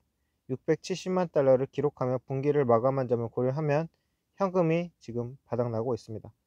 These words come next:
전환 사채 발행을 통해 약 육천구백칠십만 달러에 접근할 수 있었습니다. 이 자금은 회사가 자금을 사용하는 방식 때문에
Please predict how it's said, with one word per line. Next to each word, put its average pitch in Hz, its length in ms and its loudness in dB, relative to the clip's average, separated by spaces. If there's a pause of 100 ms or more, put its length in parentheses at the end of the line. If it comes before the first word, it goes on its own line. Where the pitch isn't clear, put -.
(480)
전환 147 240 0
사채 175 280 -4
발행을 135 360 4
통해 156 460 -2
약 120 180 4 (760)
육천구백칠십만 156 1080 -4
달러에 143 540 4
접근할 131 440 -4
수 131 300 -10
있었습니다. 117 720 -6 (800)
이 139 100 -4
자금은 151 580 4
회사가 151 500 4
자금을 151 500 4
사용하는 160 520 0
방식 - 360 -8
때문에 135 540 -2